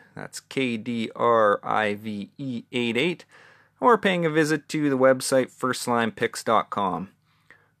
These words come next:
All questions, comments, and feedback, positive or negative, is always welcome, so don't be a stranger.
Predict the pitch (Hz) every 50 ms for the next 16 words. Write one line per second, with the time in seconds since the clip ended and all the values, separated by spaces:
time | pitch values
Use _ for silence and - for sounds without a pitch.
0 | _ _ - 123 113 - - - 123 120 - - - 120 110 - - - 123 123
1 | 123 123 120 113 - - 107 98 - - 127 123 127 127 143 151 175 185 180 -
2 | _ - 120 107 107 107 98 104 98 107 104 107 117 127 135 147 151 156 147 135
3 | 123 117 127 123 120 120 117 - 131 135 147 156 - 196 190 190 190 165 _ _
4 | _ - - 107 104 107 104 _ - 110 107 - - - 120 139 165 170 175 185
5 | 214 214 196